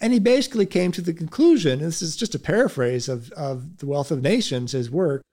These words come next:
that countries run by for-profit corporations, that's the worst form of government you could have. And if you think about it, you know, what is the ideal for a government? Simplified, it is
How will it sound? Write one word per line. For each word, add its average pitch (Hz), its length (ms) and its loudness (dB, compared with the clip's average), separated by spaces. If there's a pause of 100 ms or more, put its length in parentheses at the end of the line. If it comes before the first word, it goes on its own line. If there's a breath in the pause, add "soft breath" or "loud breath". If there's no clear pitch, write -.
(220)
that 196 400 -2 (100)
countries 240 500 0
run 185 340 2
by 175 160 2
for-profit 185 640 0
corporations, 165 840 -2 (140)
that's 208 280 -4
the 226 100 0
worst 254 340 0
form 151 320 0
of 127 80 -4
government 127 420 -6
you 117 80 -8
could 120 160 -10
have. 120 360 -12 (380)
And 220 120 2
if 214 80 0
you 247 80 2
think 330 280 0
about 135 360 2
it, 127 160 -6 (540)
you 208 80 0
know, 220 120 0
what 247 600 -2
is 190 560 2 (240)
the 185 300 -4
ideal 165 960 0
for 147 260 0
a 143 60 2
government? 131 680 -4
Simplified, 135 1400 -2
it 208 140 2
is 185 440 2